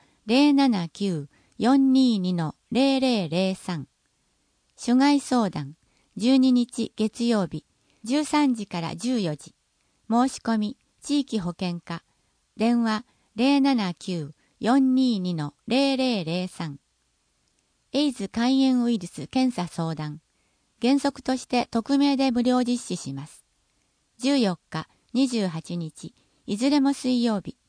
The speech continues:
九時十分から十時二十分。申し込み、健康管理課。電話、零七九四二二の零零零二。専門栄養相談。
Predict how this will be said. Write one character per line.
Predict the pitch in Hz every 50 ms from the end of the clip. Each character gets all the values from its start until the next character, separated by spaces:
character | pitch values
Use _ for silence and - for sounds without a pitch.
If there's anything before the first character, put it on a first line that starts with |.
| _ _ _ _ _ _ _
九 | - 277 302
時 | 285 247 202
十 | 196 214 220 - _
分 | - 196 185 165
か | - 165 156
ら | 151 143 - -
十 | 165 214 254 269 247
時 | - - 156
二 | 151 151
十 | 151 - 190 - _ _
分。 | - 139 160 _ _ _ _ _ _ _ _ _ _ _ _ _ _ _ _ -
申 | 214 226 247 254
し | - -
込 | - - 220 214
み、 | 208 208 - _ _ _ _ _
健 | - 247 254 269 262 -
康 | 262 254 247 240
管 | - 247 233 226 220
理 | 208 208
課。 | - - - - - _ _ _ _ _ _ _ _ _ -
電 | - 220 226 226 226
話、 | 220 214 208 214 - _ _ _ _ _ _
零 | - 233 269 277 277
七 | 262 269 262 233 196 175 165
九 | - - 185 170 156 139 135 - _ _ _ _ -
四 | 190 226 254 269 269 262 262
二 | 262 262 247 214
二 | 180 175 185 175
の | 165 156 135 - _ _ _ _
零 | 208 220 269 277 277 269
零 | 247 254 247 220 196 165
零 | 160 180 185 185 175
二。 | 170 170 165 147 135 _ _ _ _ _ _ _ _ _ _ _ _ _ _ _ _
専 | _ - - 277 285 285
門 | 294 294 294 277 277
栄 | 269 262 262
養 | 262 254 247 247
相 | 247 - - 214 196 170
談。 | - 147 139 131 143